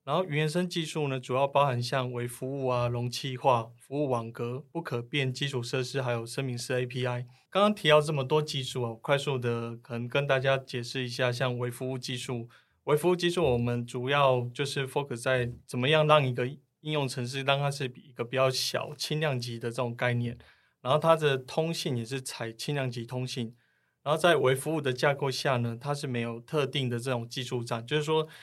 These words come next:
你今天要用 Java、用 Python、要用C Sharp 都是可以进行开发的。然后用微服务的这种技术来开发程式，它，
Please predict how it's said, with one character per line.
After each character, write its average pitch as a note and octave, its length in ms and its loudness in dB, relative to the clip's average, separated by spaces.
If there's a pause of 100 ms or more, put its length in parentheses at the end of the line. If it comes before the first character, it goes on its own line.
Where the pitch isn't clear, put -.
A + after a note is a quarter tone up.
(140)
你 B2+ 80 -10
今 C3+ 140 0
天 E3 100 2
要 D#3 160 6
用 D3 320 4
Java、 C#3 500 6
用 C3 280 0
Python、 C3 560 0
要 C3+ 240 4
用 C3 260 0
C C3 160 -4
Sharp B2 360 2
都 B2+ 120 -2
是 C3 140 -6
可 A#2+ 140 -6
以 A2+ 40 -6
进 B2+ 140 -6
行 A#2 120 -4
开 B2 200 -2
发 A#2+ 180 -4
的。 - 180 -12 (220)
然 C#3 100 0
后 E3+ 80 4
用 F#3 200 4
微 C3 120 4
服 D#3+ 320 2
务 D3+ 60 0
的 C#3 220 2
这 C3 40 -6
种 B2+ 280 4
技 D3+ 160 -4
术 C#3+ 200 -2
来 A#2+ 320 0
开 D3 160 2
发 D3+ 200 8
程 C3+ 200 -2
式， C3+ 140 -4
它， C3+ 180 0